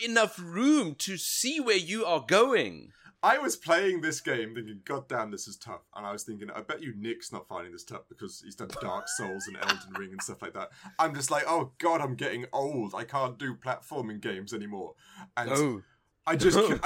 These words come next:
Speaker 2: I, I just kept getting my ass handed to me by this, uh, one flying beetle thing on one of the levels, and I'm just like, "What? <laughs> What's wrong with me?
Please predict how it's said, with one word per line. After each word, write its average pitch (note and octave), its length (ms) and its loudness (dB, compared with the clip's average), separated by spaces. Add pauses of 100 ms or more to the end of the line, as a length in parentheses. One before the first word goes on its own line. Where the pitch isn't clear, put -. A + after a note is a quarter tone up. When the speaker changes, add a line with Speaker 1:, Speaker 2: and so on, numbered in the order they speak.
(300)
Speaker 2:
I, A#3 60 8
I G#3 40 6
just F#3+ 220 2
kept G#3+ 240 0
getting G#3 160 -6
my E3 120 4
ass E3 360 6
handed C#3 360 2
to B2+ 100 -6
me B2+ 100 -2
by B2 220 2
this, B2 260 0
uh, A#2 280 -2 (440)
one C3 520 0 (180)
flying D#3 640 2
beetle D3+ 480 -2
thing A2+ 240 -4
on A2 100 -8
one B2 160 -2
of A#2+ 100 -4
the A#2 80 -4
levels, A#2 580 -2
and B2 140 -2
I'm A#2 180 -4
just A#2+ 300 -2
like, A#2 300 -4 (480)
"What? F#3 260 0 (300)
<laughs> G#3 300 -12
What's A#3 240 2
wrong A#3+ 340 0
with A#3 140 0
me? C3+ 180 2